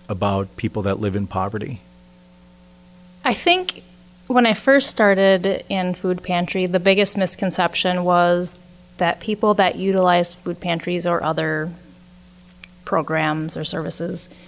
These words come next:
Speaker 2: didn't want anything different for their life. They were satisfied being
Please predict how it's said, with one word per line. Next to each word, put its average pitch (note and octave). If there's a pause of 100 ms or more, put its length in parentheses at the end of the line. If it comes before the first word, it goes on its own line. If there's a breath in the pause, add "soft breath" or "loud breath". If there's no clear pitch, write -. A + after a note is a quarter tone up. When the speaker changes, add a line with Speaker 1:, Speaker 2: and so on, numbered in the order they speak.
(1400 loud breath)
Speaker 2:
didn't G3
want D#3
anything F#3
different F3
for F#3+
their G3
life. G3+ (300)
They F#3+
were F3
satisfied E3+ (640)
being F3+